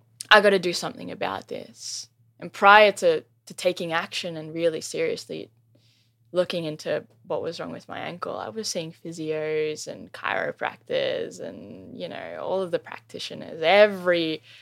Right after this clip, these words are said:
practitioner under the sun I was seeing, and no one could tell me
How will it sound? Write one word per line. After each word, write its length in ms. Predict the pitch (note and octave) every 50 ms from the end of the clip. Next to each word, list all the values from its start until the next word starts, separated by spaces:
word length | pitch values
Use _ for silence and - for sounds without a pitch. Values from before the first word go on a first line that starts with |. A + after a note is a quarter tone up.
| - _ -
practitioner 640 | - F3 E3 E3+ - - F3+ E3 - - E3+ D#3
under 280 | D3+ D3+ D3+ D3 D3 D3
the 80 | D3+
sun 240 | - - - C3 C#3
I 140 | - - F#2
was 120 | - - -
seeing, 360 | - - - A#2+ B2 - -
and 140 | C#3 D3+ D#3
no 100 | D#3 D#3
one 160 | D#3+ D#3 D#3
could 180 | - D#3+ D3+
tell 340 | - - - - - C#3 D3+
me 400 | E3+ E3 D3+ C#3+ D3 D3 D3 E3+